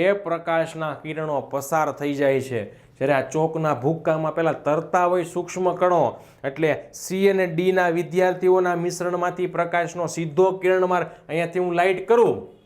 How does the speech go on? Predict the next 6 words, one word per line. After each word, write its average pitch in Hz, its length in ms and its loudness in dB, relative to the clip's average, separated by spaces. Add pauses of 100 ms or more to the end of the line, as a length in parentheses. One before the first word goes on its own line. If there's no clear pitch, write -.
(1800)
ચલો, 180 120 2
અહીંયાથી 170 340 2
મેં 175 160 0
ટોર્ચ 185 360 2
લાઇટ 180 320 2
કરી 180 480 2